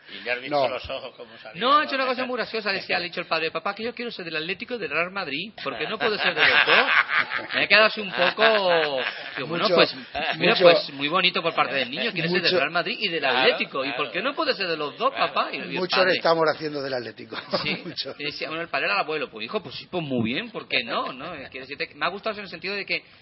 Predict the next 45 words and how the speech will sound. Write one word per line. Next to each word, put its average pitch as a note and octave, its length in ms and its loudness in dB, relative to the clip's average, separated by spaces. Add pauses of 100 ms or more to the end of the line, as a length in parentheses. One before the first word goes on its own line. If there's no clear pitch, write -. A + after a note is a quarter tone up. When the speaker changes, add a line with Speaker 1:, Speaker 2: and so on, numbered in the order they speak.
(160)
Speaker 3:
esto F3 260 -4
de E3+ 80 -2
enfrentamiento, D#3+ 720 -4
de D#3 100 -4
no C#3+ 100 -10
sé - 140 -16
qué, D3+ 120 -4
de D#3 60 -14
no D#3 80 -14
sé C#3+ 120 -12
cuánto, D#3 380 -8
y C3+ 80 -12
me B2+ 100 -6
ha C#3 40 -4
gustado E3 260 -8
lo - 60 -8
que D#3 60 -10
has D#3 60 -14
comentado E3 440 -6
de C3+ 80 -12
no, D3+ 160 -10
no, D3 140 -10
no, C3+ 240 -12
no C3 160 -12
son D#3 120 -8
entrenadores C#3+ 380 -2
de A2+ 40 -6
fútbol, D#3 280 -6
es A2+ 60 -12
que C#3 80 -12
son, D3+ 340 -6 (460)
son, A2 180 -14
Speaker 1:
Educadores. G2+ 280 -12
Speaker 3:
son D3+ 100 -6
Speaker 2:
Sí, A#2 60 -6
son A2 80 -4
Speaker 3:
educadores, C3+ 540 -2
Speaker 2:
educadores. C3 240 -8
Speaker 3:
es D#3 60 -12
un, E3+ 140 -16
es - 160 -14
un F3+ 220 -16
paso E3 360 2
realmente D3 340 -10
muy, D#3+ 360 -10